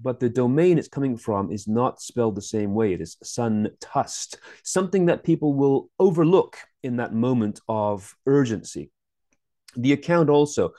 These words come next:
the link, uh, is not gonna be going to the direct real company. It's gonna go somewhere else. And m-, f-, most people don't ever stop to look at that kind of stuff. It becomes the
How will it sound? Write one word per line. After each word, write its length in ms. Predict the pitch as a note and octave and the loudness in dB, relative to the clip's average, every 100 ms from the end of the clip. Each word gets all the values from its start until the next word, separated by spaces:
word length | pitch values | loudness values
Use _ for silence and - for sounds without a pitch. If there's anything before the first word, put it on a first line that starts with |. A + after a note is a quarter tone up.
| - - - | -18 -8 0
the 80 | |
link, 440 | A#2 C#3 C3+ F#2 - - | 2 4 2 0 -8 -4
uh, 280 | G#2+ G#2 G#2 | -2 0 -2
is 160 | G#2 | -2
not 240 | A2 G#2+ - | -2 -2 -2
gonna 180 | G#2+ | -4
be 300 | F#2+ G#2+ G#2 | -4 -2 0
going 300 | F2+ G2+ G2 | 0 -2 -2
to 140 | G2 G#2 | -4 -8
the 100 | F2+ | -4
direct 380 | F2+ F2+ G2 - | -2 0 0 -4
real 260 | G2+ G2 | -4 -4
company. 400 | E2 D#3 D#3+ D#3+ | -2 0 0 2
It's 120 | C3+ - | 0 0
gonna 180 | G#2 | -4
go 160 | F2 F2+ | -2 -4
somewhere 400 | F2+ G#2+ G2 F2 | -4 -4 0 2
else. 240 | A#2+ B2 | 2 0
And 160 | A#2+ A2+ _ _ C#3 | -2 -4 _ _ -4
m-, 220 | C#3 C3 | -4 -4
f-, 200 | - - | -10 -6
most 260 | D3+ F3+ F3+ | 2 2 2
people 240 | D#3 C#3 | 0 0
don't 260 | C3 C3 - _ | 2 0 -2 _
ever 260 | D3+ C#3 B2+ | -2 0 -2
stop 360 | - A2+ G#2 | -2 -2 -2
to 80 | A2 | -4
look 180 | G2 F2+ | -6 -6
at 60 | F2 | -8
that 120 | - | -8
kind 200 | F2 D#2 | -10 -10
of 40 | |
stuff. 320 | - - - - - - - | -8 -8 -8 -14 -20 -8 -2
It 140 | C#3+ | 0
becomes 600 | C3+ - D#3+ D#3 D#3+ D3 - _ _ _ | 0 0 2 2 2 0 -8 _ _ _
the 320 | A#2 B2 A#2+ | 2 4 4